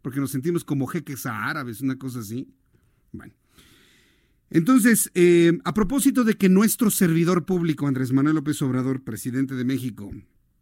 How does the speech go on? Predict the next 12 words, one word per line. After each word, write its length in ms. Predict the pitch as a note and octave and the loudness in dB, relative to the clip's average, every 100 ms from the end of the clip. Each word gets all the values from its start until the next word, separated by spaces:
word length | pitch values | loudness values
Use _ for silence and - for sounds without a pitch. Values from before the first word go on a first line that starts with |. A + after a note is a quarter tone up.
| _ _ _ - | _ _ _ -4
cumple 300 | E3+ F3 F#3+ | -2 0 -2
su 140 | E3+ | -2
primer 320 | C#3+ D3+ E3+ | 0 0 0
año 180 | F3 F3 | 0 0
de 80 | D3+ | 0
administrador 760 | C3+ C3+ C3 B2+ C3+ C3 D3 | 2 4 4 2 -2 -2 -4
de 80 | C#3+ | -6
este 160 | D3 C#3+ | -4 -4
país 460 | C3 B2 C#3 - - _ _ | -2 -2 -2 -4 -12 _ _
el 160 | A#2 A#2 | -6 -2
próximo 580 | D#3+ F#3 - D3 C3 F3 | -2 -2 -4 -2 0 2
domingo. 640 | D3 B2+ C3 A#2+ F#2+ E2+ | 2 2 4 2 -2 -10